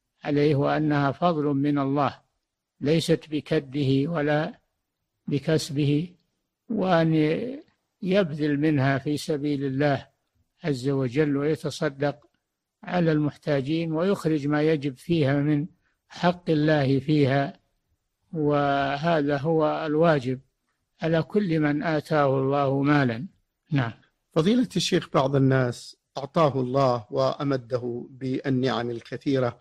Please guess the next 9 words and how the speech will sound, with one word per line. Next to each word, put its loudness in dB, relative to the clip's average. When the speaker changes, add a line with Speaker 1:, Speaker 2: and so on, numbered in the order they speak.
Speaker 2:
ولكنه 4
قليل 4
الشكر. -4
Speaker 1:
نعم، 2
هذا 0
دليل 4
على 4
ضعف 0
الإيمان 2